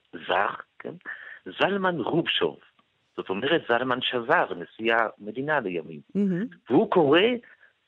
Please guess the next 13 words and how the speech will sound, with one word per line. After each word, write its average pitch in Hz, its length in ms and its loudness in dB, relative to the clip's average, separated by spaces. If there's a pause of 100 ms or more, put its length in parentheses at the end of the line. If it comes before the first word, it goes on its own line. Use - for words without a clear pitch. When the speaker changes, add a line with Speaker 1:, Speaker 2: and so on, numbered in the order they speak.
(160)
Speaker 1:
לא 208 220 6
לצום 226 400 0
בתשעה 123 420 0
באב, 98 400 0 (1300)
אלא 214 220 2 (200)
להתייחד 143 800 0
עם 170 180 0
זכרו 127 560 0
של 156 140 -4
שבתאי 127 540 -4
צבי, 120 580 -6 (160)
שאנו 165 500 0
הציונים 151 800 -4